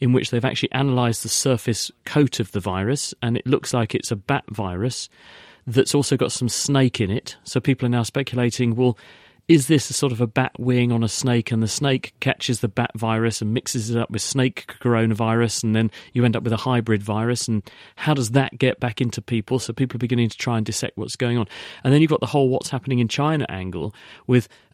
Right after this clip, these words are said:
we're looking at Chinese New Year and what ostensibly is the biggest migration of humans around the world at any moment in time when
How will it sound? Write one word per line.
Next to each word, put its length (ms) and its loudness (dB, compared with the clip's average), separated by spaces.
we're 180 6
looking 320 2
at 80 -4
Chinese 560 2
New 160 4
Year 400 2
and 160 0
what 160 2
ostensibly 720 -2
is 140 -4
the 240 6
biggest 360 0
migration 640 0
of 80 -2
humans 480 0
around 240 -2
the 80 -2
world 220 -2
at 120 -6
any 160 0
moment 360 0
in 120 0
time 360 -4
when 220 0